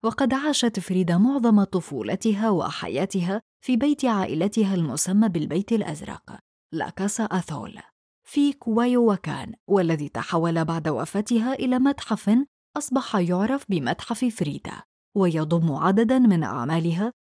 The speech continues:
ومتعلقاتها الشخصية. أصيبت فريدا خلال طفولتها عندما كانت في السادسة من عمرها بمرض شلل الأطفال، وعانت منه كثيرًا، ولازمت السرير لمدة تسعة أشهر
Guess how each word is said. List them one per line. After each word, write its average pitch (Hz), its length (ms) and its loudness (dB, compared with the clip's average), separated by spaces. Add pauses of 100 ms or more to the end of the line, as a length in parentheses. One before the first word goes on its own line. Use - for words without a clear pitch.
(120)
ومتعلقاتها 220 1040 2
الشخصية. - 720 -8 (600)
أصيبت 285 540 2
فريدا 214 540 2
خلال 170 540 0
طفولتها 196 840 -2
عندما 262 400 6
كانت 214 440 4
في 170 100 -6
السادسة 185 580 0
من 185 160 4
عمرها 160 500 0
بمرض 226 540 4
شلل 190 420 0
الأطفال، - 640 -6 (600)
وعانت 254 600 4
منه 196 300 6
كثيرًا، - 560 -6 (380)
ولازمت 175 680 0
السرير 202 540 -2 (260)
لمدة 247 400 4
تسعة 220 600 0
أشهر - 580 -6